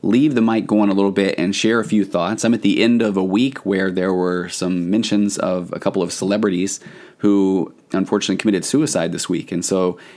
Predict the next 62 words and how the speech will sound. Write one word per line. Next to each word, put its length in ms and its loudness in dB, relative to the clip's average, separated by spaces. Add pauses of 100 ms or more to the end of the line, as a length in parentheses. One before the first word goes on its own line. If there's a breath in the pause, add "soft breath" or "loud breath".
as 160 -2
a 40 2
mental 220 2
health 240 -2
professional, 540 -2
and 100 0
that 140 -2
was 140 -4
the 120 -4
suicides 560 -2
of 140 -6
Kate 240 -2
Spade 340 -2
and 140 -2
Anthony 280 -2
Bourdain, 540 -2 (560 loud breath)
but 320 0
as 180 0
a 60 0
mental 220 0
health 160 0
professional, 440 0
that 240 -2
does 220 0
make 180 2
its 100 -2
way 160 0
into 120 0
my 120 0
office 380 -4
quite 220 -2
a 20 -6
bit. 260 -4 (300 loud breath)
And, 460 0
uh, 160 -2
so 160 0
I, 260 0
I, 300 -2
I 120 -2
spoke 300 -2
to 100 0
a 40 2
lot 180 0
of 60 -4
people 240 0
this 160 -4
week 180 -2
about 460 -4
suicide 560 -2
and 80 -4
about 180 0
how 80 2
to 80 2
talk 260 -2
about 280 -4
suicide 440 -4
and 80 -6
how 100 0
to 40 -2
talk 280 -4
to 40 -4
their 300 -2